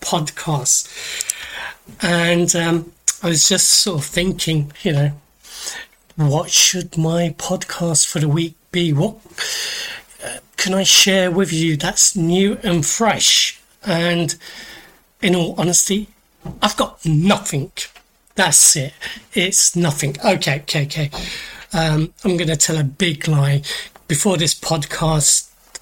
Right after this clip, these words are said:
I'd started, I did sort of throw some ideas in my head, you know, what should I talk about? But I thought, turn the mic on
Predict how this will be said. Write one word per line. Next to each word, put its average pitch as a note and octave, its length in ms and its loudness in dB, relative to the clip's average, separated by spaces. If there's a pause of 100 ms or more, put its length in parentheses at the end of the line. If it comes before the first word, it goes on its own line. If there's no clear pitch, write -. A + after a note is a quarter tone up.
(100)
I'd F#3 140 0
started, E3 800 0
I E3 120 -2
did D3 240 -2
sort G3 240 0
of E3+ 80 -4
throw D#3 320 0
some D#3+ 380 0
ideas D#3+ 720 2
in F3 200 0
my D#3+ 240 0
head, D#3 520 -2 (340)
you G3+ 140 2
know, D3 80 2
what D3+ 260 0
should - 180 0
I D3+ 120 0
talk D#3 380 -4
about? D#3 400 -2
But D#3+ 240 0 (380)
I D#3+ 80 0
thought, D#3+ 360 -2 (640)
turn F3+ 260 4
the D#3 60 2
mic D#3+ 360 2
on D#3 260 2